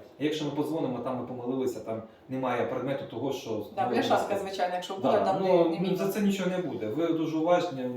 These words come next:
Speaker 1: вас ще можуть похвалити, молодці, що, о, ви побачили, повідомили. Ми ж цього не знаємо, як воно виглядає, правильно? Нам все, що, е, ми гадаємо, що це небезпечно, ми, е, повідомляємо і кажемо, що ми не розуміємо його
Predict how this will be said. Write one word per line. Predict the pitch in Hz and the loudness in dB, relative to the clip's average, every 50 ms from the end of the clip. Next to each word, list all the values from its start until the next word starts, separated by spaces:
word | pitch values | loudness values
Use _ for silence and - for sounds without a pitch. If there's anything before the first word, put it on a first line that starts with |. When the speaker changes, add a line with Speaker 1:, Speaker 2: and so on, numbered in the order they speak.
| 123 123 135 | -6 -4 0
Speaker 1:
вас | 139 139 - - - - | 0 0 0 -2 -6 -10
ще | - 151 143 | -10 -8 -8
можуть | 135 131 127 123 - | -8 -8 -10 -10 -10
похвалити, | 135 131 143 147 151 156 156 156 160 - - - - - | -10 -6 -2 -2 0 2 2 0 -2 -6 -14 -20 -14 -8
молодці, | 127 123 127 127 127 127 - 156 151 139 131 127 123 110 | -4 0 0 0 0 0 2 2 4 4 4 0 -2 -2
що, | - - - - 127 120 117 113 110 - - - | -4 -6 -4 -4 -2 0 0 0 0 -2 -2 -4
о, | 117 113 107 107 - | -4 -4 -4 -4 -4
ви | - | -6
побачили, | - - - 139 139 - - - - 113 | -6 -6 -2 2 2 2 2 0 -4 -6
повідомили. | - - 101 - 110 139 143 - - 107 107 101 - - - - 151 | -8 -8 -10 -8 -4 -2 -2 -2 -2 -2 -4 -6 -8 -10 -16 -10 -6
Ми | 165 156 | -4 -4
ж | - - | -4 -4
цього | 147 147 156 | -4 -4 -2
не | 160 | -2
знаємо, | 156 160 156 135 - - | -2 -2 -2 -2 -2 -4
як | 120 - 113 | -6 -6 -6
воно | 113 113 | -4 -4
виглядає, | 110 113 117 113 107 98 | -4 -4 -4 -4 -6 -6
правильно? | - 139 139 135 120 101 98 - - - - - - - - - - - - - - - | -4 0 0 0 0 -2 -4 -8 -14 -20 -20 -20 -20 -20 -20 -20 -20 -20 -20 -20 -14 -8
Нам | 139 156 170 180 170 - - | -4 0 2 2 2 2 0
все, | - - - - 160 147 | -4 -6 -4 0 0 0
що, | - - 139 131 123 120 117 117 117 - 131 | 0 0 0 0 2 2 2 0 -2 -4 -6
е, | 123 123 123 117 117 117 113 - - | -4 -4 -2 -2 -4 -6 -8 -8 -6
ми | 143 151 135 117 113 - - - - - - - - - - | -4 -2 -2 -2 -2 -6 -8 -12 -16 -20 -20 -18 -14 -10 -6
гадаємо, | - - 147 135 123 113 113 | -4 0 2 2 2 2 0
що | - - - | -4 -6 -8
це | - - - 113 - | -10 -6 -4 -4 -4
небезпечно, | - - 131 131 - - 170 165 165 165 - 107 98 98 - - - - - - | -2 -2 -4 -6 -2 0 0 0 0 -2 -4 -8 -10 -10 -12 -14 -20 -20 -20 -18
ми, | - 123 123 117 | -10 -8 -6 -2
е, | 110 107 107 107 - - 113 110 110 107 107 104 104 104 104 101 - - - - - - | -2 -2 -2 -4 -8 -8 -6 -6 -4 -4 -4 -4 -6 -6 -8 -10 -14 -16 -20 -20 -20 -12
повідомляємо | - 127 123 123 127 131 139 151 151 139 120 113 | -10 -6 -4 -2 -2 0 0 0 0 0 -2 -2
і | - | -2
кажемо, | 143 135 135 117 110 107 | 0 0 0 0 -2 -6
що | - - 117 | -8 -8 -8
ми | 113 127 | -6 -4
не | 135 135 | -4 -2
розуміємо | 135 131 127 127 123 117 107 107 107 107 | -4 -4 -4 -6 -6 -6 -6 -6 -6 -6
його | - 85 | -6 -6